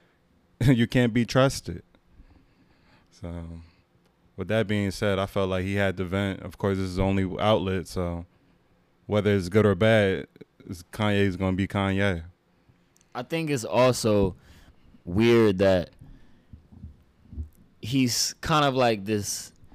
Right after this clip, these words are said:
Speaker 2: speaker for black people now on, on, in the tweets that I saw.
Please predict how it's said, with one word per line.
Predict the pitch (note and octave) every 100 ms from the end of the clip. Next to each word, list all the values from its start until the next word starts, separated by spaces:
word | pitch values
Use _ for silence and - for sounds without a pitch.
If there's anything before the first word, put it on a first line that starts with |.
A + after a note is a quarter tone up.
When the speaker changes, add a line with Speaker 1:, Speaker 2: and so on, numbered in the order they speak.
| - - - - _
Speaker 2:
speaker | - - - D3+ C#3 C3+ A2+
for | G#2+
black | F2 G2 A2+ A2 -
people | B2 G#2+ G#2
now | G2+ G2+ G2+ G2 F2+ -
on, | G2 G2+
on, | - G2+
in | F2+ F2+
the | E2+
tweets | - B2 A2+ - -
that | F#2
I | F2
saw. | E2+ F#2+ F#2 F2+ F2